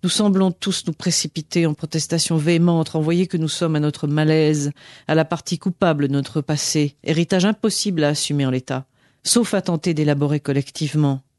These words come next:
non pas pour en finir avec ce passé, on ne peut pas l'effacer, mais pour permettre de construire avec et malgré lui. La leçon de vie que nous ont si chaleureusement transmise les rescapés, comment ne pas saluer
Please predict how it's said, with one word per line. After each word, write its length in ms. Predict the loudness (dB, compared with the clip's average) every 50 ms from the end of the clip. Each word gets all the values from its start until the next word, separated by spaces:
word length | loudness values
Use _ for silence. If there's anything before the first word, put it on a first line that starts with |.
| _ 2
non 160 | 4 4 4
pas 180 | 2 0 -2 -2
pour 200 | -2 -2 0 0
en 80 | 0
finir 440 | 0 0 0 2 2 4 4 2 2
avec 200 | 2 0 -2 -4
ce 100 | -4 -6
passé, 380 | -6 -6 -6 -4 -2 0 2 2
on 80 | 2
ne 40 | 2
peut 140 | 2 0 -2
pas 180 | -2 0 0
l'effacer, 520 | 0 0 0 -2 -4 -6 -4 -6 -6 -8 -8 _ -20 -2 0
mais 100 | 2 2
pour 180 | 2 0 -2 -4
permettre 560 | 0 0 0 2 4 2 2 2 0 0 0
de 80 | 0 0
construire 720 | 0 0 0 0 0 0 -4 -2 0 2 2 2 0 -2 -8 _ _
avec 640 | 0 2 2 2 0 0 -4 _ -14 -14 -14 -16 _ _ _
et 80 | 0
malgré 400 | 2 4 4 2 2 0 0 0
lui. 320 | 0 0 -2 -6 -8 -12 -20 _ _ _ _ _ 0
La 100 | 2 2
leçon 280 | 2 2 2 2 2
de 100 | 2 2
vie 320 | 0 2 2 2 2 2 0
que 100 | -2 -2
nous 260 | -2 0 0 0 0
ont 80 | 0
si 200 | 0 0 -2 -2
chaleureusement 600 | -2 0 2 2 2 2 2 0 0 0 0 -2
transmise 460 | -2 -2 -2 -4 -4 -2 -2 -2 0 0
les 80 | 0
rescapés, 540 | 0 0 0 0 -2 -4 -6 -4 _ -4 -2
comment 260 | 0 0 2 2 4
ne 80 | 2 2
pas 180 | 0 0 -4
saluer 300 | -4 -2 -2 -2 -2 -2